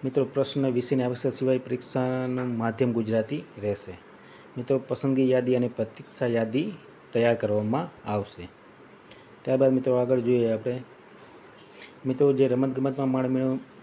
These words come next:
માર્ક્સ મેળવવા માંગતા હોય તે રાષ્ટ્રીય, આંતરરાષ્ટ્રીય, આંતર યુનિવર્સિટી અને અખિલ ભારતીય શાળામાં યોજાતી સ્પર્ધાત્મક પરીક્ષામાં પ્રતિનિધિત્વ કરેલા હોય તેવા ઉમેદવારોને પાંચ ટકા એટલે પાંચ ટકા ગુણ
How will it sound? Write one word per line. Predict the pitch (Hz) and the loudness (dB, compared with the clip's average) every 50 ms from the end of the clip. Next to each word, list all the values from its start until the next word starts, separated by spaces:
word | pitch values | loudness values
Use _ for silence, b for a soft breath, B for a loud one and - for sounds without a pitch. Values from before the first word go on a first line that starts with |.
| - - | -6 -2
માર્ક્સ | 127 123 127 131 - - - - | 2 4 4 4 2 -2 -8 -4
મેળવવા | 127 123 123 120 127 127 123 | -2 0 2 2 2 2 2
માંગતા | 120 123 131 127 131 143 | 2 2 0 0 0 -2
હોય | 123 - | -2 -2
તે | 127 117 | -2 -2
રાષ્ટ્રીય, | 110 113 120 127 123 - 139 127 123 | 0 0 0 0 -2 -4 -4 -2 -2
આંતરરાષ્ટ્રીય, | 120 120 - 127 131 131 131 - 139 131 | -2 -2 0 0 0 0 0 -2 -6 -6
આંતર | 117 117 120 - 131 120 | -4 -6 -4 -4 -2 -2
યુનિવર્સિટી | 123 120 123 127 127 123 - 127 - 135 | 0 0 0 0 -2 -4 -4 -4 -4 -2
અને | 120 120 113 | -2 -2 -4
અખિલ | 107 - - 135 127 | -4 -4 -4 -4 -2
ભારતીય | - 120 117 - - - | 0 -2 -2 -2 -6 -6
શાળામાં | - 120 117 120 120 120 117 110 110 | -4 -4 -2 -2 -2 -2 -2 -2 -2
યોજાતી | 113 117 113 127 123 - 117 - | -2 0 0 -2 -4 -4 -10 -8
સ્પર્ધાત્મક | - 117 107 - - 131 131 139 131 - | -8 -8 -6 -2 -2 -2 -2 -2 -4 -4
પરીક્ષામાં | - 117 113 - - 123 120 113 B B B B B B B B - | -4 -6 -4 -4 -4 -4 -4 -6 B B B B B B B B -2
પ્રતિનિધિત્વ | - 135 131 - 131 131 131 120 123 117 113 - 127 | -2 0 2 4 4 4 2 2 0 -2 -2 -2 -2
કરેલા | - 123 117 120 117 117 117 | 0 0 0 2 2 2 4
હોય | 120 127 123 120 | 4 4 4 4
તેવા | - 123 123 127 | 2 2 4 4
ઉમેદવારોને | 123 120 117 117 110 120 117 117 117 113 - - - | 4 4 2 0 0 0 0 0 -2 -4 -6 -10 -6
પાંચ | - 127 135 135 - - | -2 -2 -2 -2 -2 -4
ટકા | 127 113 - 113 | -6 -4 -2 -4
એટલે | 110 113 120 120 123 - B B B B B - | -2 -2 -2 -2 -4 -6 B B B B B -6
પાંચ | - 131 123 | -6 -6 -2
ટકા | - 143 131 131 123 | 0 0 2 2 0
ગુણ | 117 110 123 135 | 0 0 0 -2